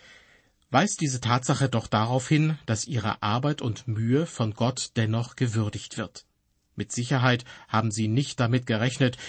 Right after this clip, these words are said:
dass wir heute, rund zweieinhalbtausend Jahre später, ihre Namen noch kennen und mühsam versuchen, sie richtig auszusprechen. Die führenden Leute aus Tekoa allerdings wären wohl eher froh gewesen,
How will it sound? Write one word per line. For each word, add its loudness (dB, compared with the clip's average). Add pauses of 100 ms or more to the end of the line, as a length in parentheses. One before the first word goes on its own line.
dass -4
wir 2
heute, 2 (260)
rund -2
zweieinhalbtausend 0
Jahre 0
später, 2 (240)
ihre -2
Namen 2
noch -4
kennen 2 (220)
und -4
mühsam 2
versuchen, 0
sie 2
richtig -2
auszusprechen. -4 (1040)
Die 0
führenden 4
Leute 4
aus 0
Tekoa 0
allerdings 0
wären 0
wohl 2
eher 0
froh 0
gewesen, 2